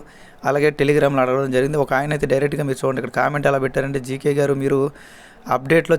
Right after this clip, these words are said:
చాలా వెనకబడిపోయారు, మీరు స్పీడ్గా లేరు, ఇండియా ఎయిర్‌పోర్ట్‌లో అడ్వర్టైజ్‌మెంట్కు పర్మిషన్లు అనేవి వచ్చాయి" అని చెప్పి ఆయన అయితే నాకు కామెంట్ పెట్టారు. ఎవరు చెప్పారండి అంటే రిప్లై లేదు.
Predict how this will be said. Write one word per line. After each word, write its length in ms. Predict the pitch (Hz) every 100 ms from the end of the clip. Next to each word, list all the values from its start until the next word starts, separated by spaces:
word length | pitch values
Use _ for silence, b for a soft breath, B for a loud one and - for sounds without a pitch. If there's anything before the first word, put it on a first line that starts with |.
| 147
చాలా 200 | 139 147
వెనకబడిపోయారు, 840 | 135 139 143 143 139 139 135 143
మీరు 160 | 156 131
స్పీడ్గా 420 | - 135 139 143
లేరు, 360 | 131 131 170 180 B B B 127
ఇండియా 280 | 139 156
ఎయిర్‌పోర్ట్‌లో 480 | 151 143 139 139 151
అడ్వర్టైజ్‌మెంట్కు 920 | 131 139 143 139 135 131 139 143 131 147 B B B 139
పర్మిషన్లు 440 | 143 160 156 156
అనేవి 200 | 147 139
వచ్చాయి" 360 | 135 - 139 143
అని 140 | 135
చెప్పి 500 | 127 - 175 147 160
ఆయన 160 | 139 131
అయితే 180 | 135 143
నాకు 180 | 135 -
కామెంట్ 360 | 127 135 131
పెట్టారు. 240 | 139 151 147
ఎవరు 240 | 127 147
చెప్పారండి 480 | 147 143 147 131 131
అంటే 180 | 123 170
రిప్లై 340 | 139 - 131
లేదు. 260 | 120 110